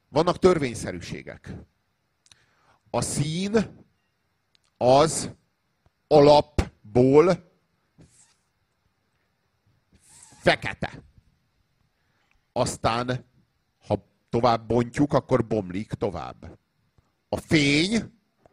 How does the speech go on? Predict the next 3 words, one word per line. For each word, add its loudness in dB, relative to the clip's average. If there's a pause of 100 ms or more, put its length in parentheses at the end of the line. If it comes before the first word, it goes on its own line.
(180)
az -4
alapból 2 (640)
fehér. -6